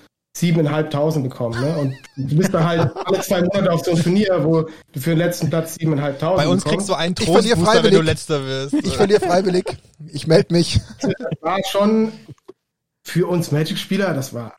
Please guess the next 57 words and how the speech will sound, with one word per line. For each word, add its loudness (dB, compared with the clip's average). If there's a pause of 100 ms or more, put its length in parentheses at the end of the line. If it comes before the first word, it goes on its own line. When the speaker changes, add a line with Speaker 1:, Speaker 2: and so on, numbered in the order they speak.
(140)
Speaker 1:
absurd, 0
Speaker 3:
Ja, 2
Speaker 1:
ne? 0
Speaker 3:
absolut. 0
Also 6
ich 4
bin 6
grad 4
echt 4
überrascht. 4
Also -4
für, 0
ich 2
bin 2
bei 4
dir. -6
Ich -10
meine, 2
wir, 2
wir, 0 (580)
wir 0
beleuchten 0
sowas. -10
Also -10 (220)
wir -2
sind -2
ja 0
selber 0
als -6
Content 0
Creator 0
seit 2
eineinhalb -2
Jahren 0
jetzt -2
am 2
Start 4 (400)
und 4
wie 2
du 2
schon 0
sagst, -4
also 0
wenn 2
wir 4
auf 0
Twitch 0
live 2
gegangen 2
sind -2
oder -2
jetzt -4
bei 0
YouTube -2
unsere -4
Zahlen -2
anschauen, -2